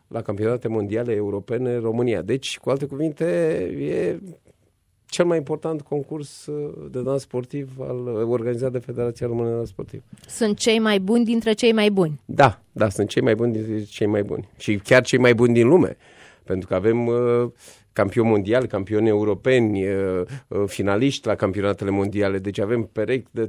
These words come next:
Speaker 1: top care se înfruntă în, uh, aceste două zile de competiție pe teren, uh, pe teren propriu, ca să zic așa. Deci, uh, e, va fi o bătălie frumoasă, foarte, foarte frumoasă și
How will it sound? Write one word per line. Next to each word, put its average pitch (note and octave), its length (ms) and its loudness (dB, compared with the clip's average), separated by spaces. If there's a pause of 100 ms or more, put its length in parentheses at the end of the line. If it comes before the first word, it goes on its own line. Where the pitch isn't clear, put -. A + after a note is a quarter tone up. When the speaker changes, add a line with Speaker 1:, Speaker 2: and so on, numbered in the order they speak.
Speaker 1:
top F3 280 0
care G#2 400 0 (360)
se - 160 -2
înfruntă A#2 840 4
în, G#2+ 220 0
uh, G#2+ 300 0
aceste G#2+ 380 -4
două G#2+ 220 2
zile G2+ 280 -2
de F#2+ 80 -4
competiție G2 1300 -4 (260)
pe G#2+ 140 4
teren, A2+ 460 6
uh, G#2 520 4
pe G#2+ 120 0
teren A2+ 260 4
propriu, A2+ 380 2
ca F#2 120 -4
să F#2+ 160 -6
zic F#2 180 -6
așa. G#2+ 360 -2 (800)
Deci, - 680 -2
uh, B2 640 4 (720)
e, D3+ 320 4
va A#2+ 180 6
fi C3+ 120 0
o D3 80 6
bătălie D3+ 1080 4 (960)
frumoasă, C#3+ 540 8
foarte, B2 460 0
foarte A#2 320 -4
frumoasă C3+ 380 0
și D3 360 -2